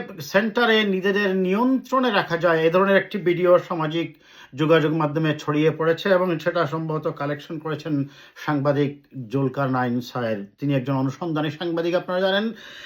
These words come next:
এবং সেই ভিডিওটাতে দেখা যাচ্ছে জনাব শফিকুল ইসলাম মাসুদ বলছেন কিভাবে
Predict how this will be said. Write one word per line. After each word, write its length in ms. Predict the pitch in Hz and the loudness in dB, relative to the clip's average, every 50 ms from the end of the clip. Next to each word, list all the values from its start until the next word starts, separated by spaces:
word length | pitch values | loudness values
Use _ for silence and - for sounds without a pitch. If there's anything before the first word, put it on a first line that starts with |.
| - - - | -14 -4 0
এবং 400 | 165 175 202 214 214 214 220 175 | 2 4 4 4 4 4 2 0
সেই 300 | 143 - 202 214 226 226 | 0 4 4 4 4 4
ভিডিওটাতে 560 | 190 180 220 185 214 208 202 208 202 214 196 | 2 0 0 2 4 4 4 4 0 0 0
দেখা 260 | 180 180 165 185 214 | 0 0 2 2 4
যাচ্ছে 260 | 208 - - - 196 | 2 2 2 0 0
জনাব 240 | 180 190 196 190 156 - | 2 4 2 2 2 2
শফিকুল 300 | 180 165 190 196 208 190 | -2 0 0 2 2 0
ইসলাম 260 | 160 - 208 196 190 | 0 0 -2 0 2
মাসুদ 420 | 185 180 160 - - 202 196 175 156 - | 2 0 0 0 -4 -4 -4 -4 -8 -10
বলছেন 540 | 160 139 175 240 262 262 - 202 190 175 170 | -2 0 2 2 2 0 0 -2 0 0 -2
কিভাবে 560 | 147 - - 185 180 196 185 190 185 170 165 | -4 -2 -4 2 2 4 6 8 8 6 6